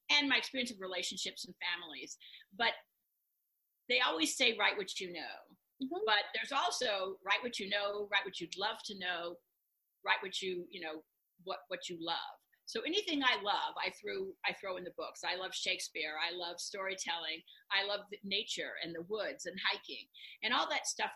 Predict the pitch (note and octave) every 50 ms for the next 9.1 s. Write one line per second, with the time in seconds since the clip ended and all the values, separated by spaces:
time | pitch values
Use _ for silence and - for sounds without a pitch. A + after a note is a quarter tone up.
0 | - G3 F#3 F#3 F#3 F3 - - - F#3+ F#3 F3 F3 - F3+ - - _ _ E3+
1 | F3 F3 F3 E3+ E3+ D#3 D#3 D#3 C#3+ C#3+ D3 C#3+ A#2+ - _ - - - _ _
2 | _ _ _ _ _ _ - - G4 A4 G#4 G4+ F#4+ A4 A4+ A4 F4 C4+ G#3 F3
3 | D#3+ - G3+ B3 C4+ D#4+ D#4 D4+ D4+ D4 D#4 D#4 - F4 E4 E4 E4 D4 C#4 -
4 | A#3+ A#3+ A#3+ B3 B3 A#3 A3 G#3 G3 G#3+ A3 G#3+ - - A#3 G#3+ G3+ - - G3+
5 | F#3+ F#3+ F3 E3 D#3+ F3 B3+ - - - - - - - _ _ _ - - -
6 | - - - G#3+ G#3+ A3+ A3 A3 A3 G#3+ G3 F#3+ F#3+ G3+ G#3 G3+ G#3+ A3 G#3 -
7 | - A3+ G3+ G3+ G3 G3 - G#3+ A3 G3 F#3+ F#3 E3+ E3+ - G#3 G#3 G#3 F#3+ G3+
8 | G3 F3+ F3 - - A#3+ A#3+ A3+ A#3 - F3+ E3 E3 E3+ F#3 F#3 - G3+ G#3 G3+
9 | G3 -